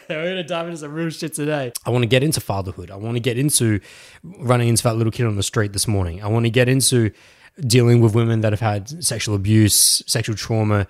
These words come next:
We're gonna get into some real sexual space here. We're gonna get into the romantic space, the family space. We're gonna get into young males particularly because the, is it, is it true that a broken male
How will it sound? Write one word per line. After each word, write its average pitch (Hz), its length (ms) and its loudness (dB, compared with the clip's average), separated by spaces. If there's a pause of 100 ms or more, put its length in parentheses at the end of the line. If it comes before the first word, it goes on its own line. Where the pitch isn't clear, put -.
(100)
We're 113 100 -2
gonna 113 120 2
get 135 140 2
into 135 100 0
some 123 140 2
real 117 120 4
sexual 110 320 0
space 104 340 0
here. 104 140 0
We're 101 120 -2
gonna 107 160 -2
get 117 180 2
into 117 360 2 (280)
the 113 80 -4
romantic 107 460 4
space, 104 400 -4
the 107 100 -14
family 107 380 0
space. 104 480 -4 (320)
We're 123 80 -4
gonna 117 160 2
get 123 80 2
into 120 180 0
young 113 220 4
males 117 360 2
particularly 127 540 0
because 107 480 0 (460)
the, 110 480 4 (720)
is 147 140 4
it, 190 100 4
is 160 160 6
it 185 100 6
true 165 380 6
that 131 560 2 (1900)
a 123 100 4
broken 131 520 2
male 120 480 0